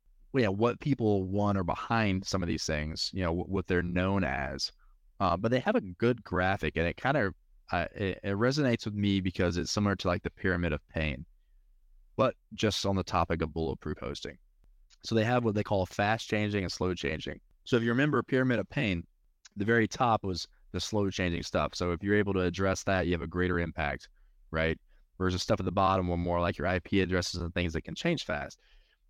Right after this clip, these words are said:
Well, in this, they have the fast changing and the slow changing, you know, fast changing left, slow changing, moving to the right. But they also have the bar that says reactive and proactive. And I really like that. And I don't think we see that listed on the pyramid of pain, where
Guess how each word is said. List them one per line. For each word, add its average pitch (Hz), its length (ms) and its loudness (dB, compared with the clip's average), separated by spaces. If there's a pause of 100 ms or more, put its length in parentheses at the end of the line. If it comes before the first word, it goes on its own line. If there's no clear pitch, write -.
(180)
Well, 113 180 4
in 104 120 0
this, 135 520 0 (360)
they 107 180 2
have 110 220 2
the 98 80 -2
fast 113 400 0
changing 101 360 2
and 95 80 0
the 90 60 0
slow 107 260 -2
changing, 85 400 0
you 90 100 -6 (180)
know, 92 80 -12
fast 95 340 0
changing 95 360 0
left, 90 300 0
slow 90 140 -4
changing, 87 520 -2
moving 90 300 -4
to 90 100 -4
the 85 100 0
right. 98 320 0 (440)
But 98 80 0
they 113 40 6
also 139 240 2
have 156 120 2
the 117 80 0
bar 107 260 2
that 92 120 0
says 90 220 0
reactive 101 840 2
and 82 200 -4 (160)
proactive. 90 280 -2 (920)
And 110 100 0
I 110 60 2
really 131 380 4
like 120 340 2
that. 110 260 2
And 95 100 -2
I 101 40 2
don't 147 200 0
think 147 240 -2
we 120 140 2
see 123 480 -2
that 95 260 0
listed 95 380 0
on 87 120 2
the 85 80 -2
pyramid 90 380 -2
of - 120 -6
pain, 87 340 -2
where 82 280 0